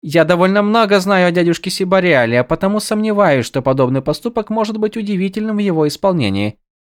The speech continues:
Скорее, ожидаемым". Адалин рассмеялся, откинув голову. "Да, думаю, вы правы, точно правы!" Он выглядел таким уверенным в себе. Не самодовольным, как ее отец.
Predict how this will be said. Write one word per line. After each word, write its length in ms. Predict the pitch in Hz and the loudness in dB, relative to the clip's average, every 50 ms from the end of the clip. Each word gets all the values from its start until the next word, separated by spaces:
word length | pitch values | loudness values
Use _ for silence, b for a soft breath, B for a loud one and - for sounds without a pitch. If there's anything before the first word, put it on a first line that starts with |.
| _ | _
Скорее, 480 | - - - 226 226 240 240 233 233 226 | -12 -2 0 2 2 4 4 2 2 0
ожидаемым". 680 | 220 - 233 214 240 233 220 170 127 110 87 80 - - _ _ _ _ _ _ _ _ _ _ _ _ _ _ _ - | 0 -2 -2 0 2 2 2 2 0 0 -2 -6 -8 -14 _ _ _ _ _ _ _ _ _ _ _ _ _ _ _ -8
Адалин 460 | - 82 78 - - 82 110 147 160 | -8 -8 -6 -6 -4 -2 0 0 0
рассмеялся, 840 | 156 160 147 - - 160 170 175 180 175 160 117 95 - - - 85 | 0 0 -2 -2 -2 -2 -2 0 0 2 2 0 0 -2 -6 -6 -8
откинув 440 | - - - 113 123 127 123 104 95 | -8 -8 -8 -6 -4 -4 -4 -6 -4
голову. 520 | 101 107 101 92 82 76 - - - - _ _ _ _ _ _ _ _ B B B B | -2 -2 0 0 -2 -6 -8 -12 -20 -20 _ _ _ _ _ _ _ _ B B B B
"Да, 520 | - 98 107 160 208 262 294 311 302 302 285 | -10 -4 0 2 4 6 6 6 6 6 4
думаю, 440 | 247 294 311 311 302 302 285 294 285 | 6 6 6 6 8 6 6 6 6
вы 120 | 285 285 | 4 4
правы, 500 | 277 254 240 240 240 233 226 220 208 165 | 6 6 4 6 6 6 4 4 4 2
точно 640 | 135 - - 220 240 247 226 185 - - 214 202 175 | 2 2 4 4 6 6 4 2 2 2 2 2 2
правы!" 560 | - 185 185 185 170 143 123 110 95 - - _ _ _ _ _ _ _ _ _ _ _ _ _ _ _ _ | 4 4 4 4 4 4 4 4 2 0 -4 _ _ _ _ _ _ _ _ _ _ _ _ _ _ _ _
Он 340 | - - 90 95 87 85 80 | -10 -6 -6 -4 -4 -6 -6
выглядел 680 | 76 87 107 120 127 113 107 104 104 101 107 113 107 101 | -4 -2 -2 -2 -2 -2 -4 -4 -4 -4 -4 -6 -6 -6
таким 680 | - - 98 95 - - - 117 113 113 104 - _ _ - | -6 -10 -10 -10 -10 -14 -10 -8 -6 -6 -6 -8 _ _ -10
уверенным 840 | 107 98 92 87 95 101 92 95 101 101 95 95 92 92 90 85 | -8 -8 -8 -8 -10 -8 -4 -2 -2 -2 -2 -2 -4 -4 -6 -6
в 40 | - | -8
себе. 600 | - - 87 85 82 87 90 92 92 90 82 - - _ _ _ _ _ _ _ _ _ _ _ _ _ _ _ | -8 -10 -10 -10 -8 -6 -6 -4 -4 -4 -6 -8 -12 _ _ _ _ _ _ _ _ _ _ _ _ _ _ _
Не 220 | - 98 127 160 156 | -4 -2 0 0 0
самодовольным, 840 | - - 190 185 185 170 185 190 185 196 202 196 165 131 117 104 | 0 0 2 2 2 2 2 0 2 2 2 2 2 0 0 -2
как 220 | 92 - - - - | -4 -6 -10 -8 -6
ее 200 | 92 92 92 90 | -4 -2 -2 -2
отец. 460 | 87 - - 80 69 - - - _ | -4 -6 -8 -14 -12 -12 -16 -20 _